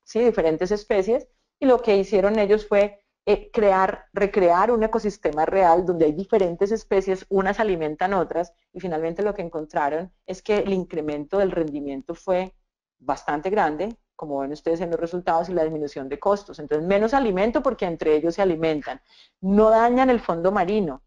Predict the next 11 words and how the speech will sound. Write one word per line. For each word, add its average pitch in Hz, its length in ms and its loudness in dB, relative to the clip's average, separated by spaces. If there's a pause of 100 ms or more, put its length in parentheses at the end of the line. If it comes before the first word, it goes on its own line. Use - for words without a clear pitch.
(140)
porque 151 320 -2
el 143 120 -2
fondo 147 320 -4
se 190 120 -2
respeta 160 460 -4
porque 180 220 -6
estamos 143 460 -8
recreando 170 600 -6
un 156 80 -6
ecosistema 151 540 -10
real, 160 400 -4